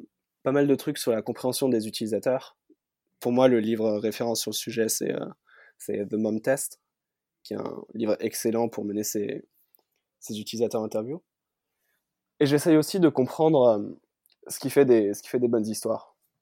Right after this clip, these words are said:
Parce que je pense que c'est important d'être, euh, capable de raconter une bonne histoire pour donner aux gens l'envie d'utiliser ton produit, comprendre, euh, ce en quoi il peut changer leur vie, ou au moins les aider. Et, euh, peut-être même, euh,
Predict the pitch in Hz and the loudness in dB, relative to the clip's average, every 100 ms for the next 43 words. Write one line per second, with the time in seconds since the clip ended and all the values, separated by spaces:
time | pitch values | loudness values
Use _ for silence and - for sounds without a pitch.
0 | _ _ _ _ _ - - 127 143 151 | _ _ _ _ _ -18 -12 -2 2 2
1 | - - 120 123 127 143 143 127 - 107 | 0 -4 -2 -2 -4 -2 0 -2 -6 -10
2 | 107 117 - 139 123 123 107 113 127 117 | -10 -12 -12 -6 -2 -2 -4 -4 -2 0
3 | 113 110 - 127 123 117 113 113 117 110 | 0 0 2 2 2 0 2 2 2 -2
4 | 110 113 117 - _ _ _ - 117 117 | -2 -2 -2 -6 _ _ _ -4 0 2
5 | 120 123 110 101 120 110 117 107 104 - | 0 0 -2 -4 -2 0 2 2 0 -4
6 | - 117 110 107 117 - _ - - 113 | -8 -4 -2 -2 -4 -6 _ -10 -10 -6
7 | 110 107 - - _ _ _ - - - | -6 -4 -8 -12 _ _ _ -20 -14 -4
8 | 104 104 113 110 107 - 110 - 117 120 | -4 -4 -2 0 0 -4 -12 -12 -10 -4
9 | 110 104 101 110 139 - - 107 113 113 | -4 -2 -4 -6 -8 -6 -2 0 2 2
10 | 107 104 104 117 - _ _ _ - _ | 0 -2 -4 -6 -8 _ _ _ -20 _
11 | _ _ _ 107 110 104 95 90 - _ | _ _ _ 4 6 8 6 0 -8 _
12 | _ - 113 110 113 107 98 104 - | _ -2 0 2 2 2 -2 -6 -12